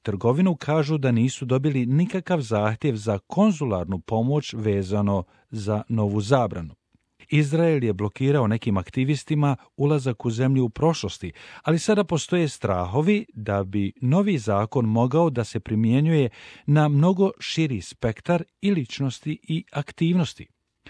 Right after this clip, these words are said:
Radi se o mjeri protiv svih onih koji javno pozivaju na bojkot, pa se postavlja pitanje znači li to da će bez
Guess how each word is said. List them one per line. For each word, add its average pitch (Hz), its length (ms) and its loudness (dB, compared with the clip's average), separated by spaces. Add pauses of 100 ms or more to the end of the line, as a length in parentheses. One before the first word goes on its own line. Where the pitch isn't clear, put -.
(320)
Radi 143 360 2
se - 180 -2
o 104 120 0
mjeri 127 320 2
protiv 139 440 -4
svih 147 400 -4
onih 160 260 0
koji 107 460 -2
javno 180 360 2
pozivaju 131 680 -2
na 113 180 -2
bojkot, 110 600 0 (340)
pa 135 140 0
se 127 160 -4
postavlja 127 520 -4
pitanje 160 680 0
znači 139 520 0
li 135 200 -4
to 165 320 -2
da 113 160 -2
će 107 240 -2
bez 110 480 -2